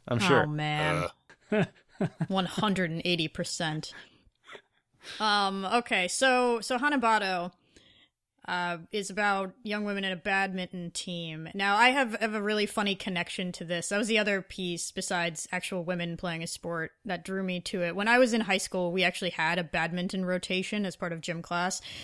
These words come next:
Speaker 2: And badminton, like, I think everybody thinks of it as, like, that ye old, like, floof-floof sport that British women played in gigantic hoop skirts and stuff
Speaker 1: Hmm.
Speaker 2: on a lawn and, like, gently flick the birdie back and forth. And, like, my friends and I played extreme badminton.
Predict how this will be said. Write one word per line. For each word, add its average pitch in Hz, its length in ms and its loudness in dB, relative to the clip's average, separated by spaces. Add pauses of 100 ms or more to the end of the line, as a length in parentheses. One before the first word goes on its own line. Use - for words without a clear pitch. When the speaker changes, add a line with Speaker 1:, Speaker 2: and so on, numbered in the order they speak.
(220)
Speaker 2:
And 180 500 2
badminton, 233 760 2
like, 202 160 0
I 220 60 2
think 262 120 4
everybody 208 320 2
thinks 190 260 -4
of 208 80 -4
it 196 120 0
as, 180 120 -4
like, 180 180 -4
that 175 200 -2 (140)
ye 190 640 -6 (320)
old, 185 340 0
like, 170 180 -2
floof-floof 220 840 0
sport 220 640 0
that 170 340 4 (460)
British 190 280 0
women 208 320 2
played 208 480 4
in 175 160 0
gigantic 175 500 -2
hoop 196 180 -6
skirts 202 400 -6
and 208 160 -2
stuff 214 400 -2 (220)
Speaker 1:
Hmm. 110 220 2
Speaker 2:
on 208 60 0
a 175 60 0
lawn 196 680 0
and, 185 120 -4
like, 180 180 -2
gently 180 420 -2
flick - 340 -8
the 185 80 -8
birdie 185 300 0
back 180 240 0
and 180 120 -4
forth. 185 480 -4
And, 185 140 -4
like, 180 240 -2
my 185 160 2
friends 233 280 2
and 220 100 2
I 196 60 2
played 196 220 -2
extreme 185 640 -4
badminton. 185 800 -2